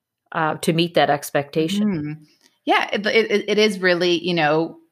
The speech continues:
Speaker 2: losing, you know, your, your really your authentic self.
Speaker 1: So true.
Speaker 2: You know, it's not actually, like, when I ask people, you know, how,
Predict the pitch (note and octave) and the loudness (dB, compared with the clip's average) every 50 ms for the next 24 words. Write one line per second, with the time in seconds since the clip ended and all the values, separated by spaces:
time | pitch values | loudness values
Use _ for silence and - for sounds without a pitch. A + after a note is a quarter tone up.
0 | _ - F3+ F#3+ F3+ E3+ E3+ F3+ G3 G#3 A3 A#3+ G#3+ F#3+ F3 E3+ E3 E3 D#3+ D#3+ | _ -6 -4 -2 0 0 0 0 2 2 0 -2 -2 0 2 2 4 4 4 2
1 | D#3+ D#3 D#3 D#3 D#3 D3+ D#3 D#3 D#3 D#3 - _ _ _ _ _ _ _ _ _ | 2 0 0 0 -2 -2 -4 -4 -6 -8 -12 _ _ _ _ _ _ _ _ _
2 | _ _ _ _ _ _ - D#3 - _ _ - - G3 G3 F#3 F3+ F3+ F3 F3 | _ _ _ _ _ _ -20 -20 -20 _ _ -8 -4 -2 0 0 0 2 2 0
3 | E3+ - - F3+ F3 F3+ D#3+ D#3+ F#3 G#3+ G#3 F3+ D#3+ C#3+ C#3+ C#3 D3+ E3+ - - | 0 0 -2 -2 -2 0 0 2 2 2 2 2 2 2 2 2 0 -2 -2 -2
4 | D#3 D3+ D#3+ D#3 - - - - - - - C#3+ C#3 D3 A3 C#4+ G4 - - - | -2 -2 -2 -4 -8 -10 -12 -12 -12 -6 -4 -2 0 0 0 0 -2 -4 -10 -20
5 | - _ _ _ _ _ _ _ _ _ - - - D3 D3 C#3 - D3 D3 C#3+ | -20 _ _ _ _ _ _ _ _ _ -16 -10 -10 -10 -8 -8 -8 -6 -6 -6
6 | C3 C3+ C3 _ _ _ _ _ _ _ _ - F3+ F#3 F3 E3 D#3+ D#3+ D#3+ D#3+ | -6 -6 -10 _ _ _ _ _ _ _ _ -8 -6 -4 -2 0 0 0 2 2
7 | D#3 D3+ D3+ - G#3 G#3 - - G3+ F3+ E3+ F3+ F3+ - F#3 G3 G3 - - - | 0 -2 -2 -2 -4 -4 0 2 4 4 4 2 2 0 -2 -2 -2 -4 -6 -6
8 | - G3 F#3+ F#3 F3+ E3+ - - G3+ F#3+ - - G3 F#3+ E3+ C#3 F3 F3 E3+ E3 | -4 -2 -2 0 0 0 0 0 -2 -2 -2 -2 0 0 2 4 4 4 2 2
9 | E3 D#3+ E3 E3 - - - - - - - - A3+ A3+ A3+ A3 - G#3+ F#3+ F3 | 2 0 -2 -4 -12 -18 -18 -18 -18 -14 -8 -6 -6 -6 -6 -6 -2 0 2 2
10 | F3 F3+ E3+ E3+ E3 D#3+ D#3+ E3 D#3+ - - - - _ _ _ _ _ _ _ | 2 0 0 0 2 2 2 0 -2 -6 -14 -20 -20 _ _ _ _ _ _ _
11 | _ _ _ _ _ _ - - - D4+ | _ _ _ _ _ _ -8 -2 -2 -2